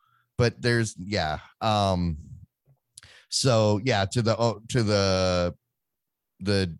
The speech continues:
creator dude that was mad that it, it wasn't being only in the theater. <laughs> Get over yourself, dude.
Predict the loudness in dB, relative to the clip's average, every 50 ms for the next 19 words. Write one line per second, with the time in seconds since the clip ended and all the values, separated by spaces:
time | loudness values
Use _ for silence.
0 | _ -10 -4 -2 0 0 2 2 0 0 0 0 2 2 2 0 0 0 0 -2
1 | 0 0 0 -2 -2 -2 -2 0 0 0 0 0 0 0 0 0 0 -2 -4 -6
2 | _ _ _ _ _ -6 -2 0 0 0 0 -4 _ _ _ -10 -6 -4 -4 -4
3 | -4 -4 -2 0 0 0 0 0 -2 -2 -4 -6 -8 -4 -2 -2 0 0 -2 -2
4 | -4 -4 -2 0 0 2 2 2 0 0 0 0 -2 -2 -2 -2 -2 -2 0 0
5 | 0 2 0 0 -2 _ _ _ _ _ _ _ -18 -6 -2 2 2 2 2 2
6 | 0 0 -2 -4 _ _ _ _ _ _ -4 -2 0 0 2 2 0 0 0 0
7 | 0 -2 -4 -4 -6 -6 -6 -6 -8 -8 -8 -6 -8 -8